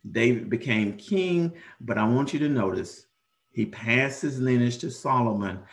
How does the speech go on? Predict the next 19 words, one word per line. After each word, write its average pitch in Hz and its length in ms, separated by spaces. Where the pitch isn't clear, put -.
And 104 260
who 117 340
is 120 180
Solomon's 101 480
mother? 92 480
Yes, - 600
Bathsheba. 101 480
And 85 160
notice 120 280
the, - 80
how 120 180
that 123 180
story, 107 440
I 101 120
know 113 200
you 127 140
know 120 140
that 113 180
story. 95 380